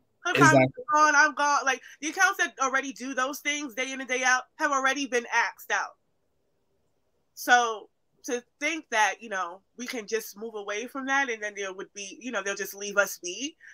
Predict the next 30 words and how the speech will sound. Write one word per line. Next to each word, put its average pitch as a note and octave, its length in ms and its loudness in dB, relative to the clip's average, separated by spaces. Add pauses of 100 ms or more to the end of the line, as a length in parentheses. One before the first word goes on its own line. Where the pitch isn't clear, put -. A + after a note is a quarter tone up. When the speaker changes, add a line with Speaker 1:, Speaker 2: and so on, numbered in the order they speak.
(140)
Speaker 1:
I G3+ 100 4
think G#3 320 -4 (420)
really A#3+ 340 0
comes A#3 300 0
to, A3 140 -10 (260)
that A3 160 2
really C#4+ 200 -2
speaks - 440 -6
to A3+ 280 -4 (480)
the A3 100 4
lack G#3 240 6
of G#3 80 -6
institution G3 480 -8
building F#3+ 220 -6
that F3+ 180 -4
we're F#3 120 0
already E3+ 260 -2
doing. E3 400 -6
Like, F#3 180 -2
we're G3+ 80 0
not G#3 220 4 (320)
really G3+ 260 -2
building G3+ 260 -4
institutions F#3+ 760 -6
as F#3 200 2
is, F3 520 -2 (360)
separate B3+ 420 4
from F3+ 160 -8
the E3+ 100 -6
internet. C3 340 -8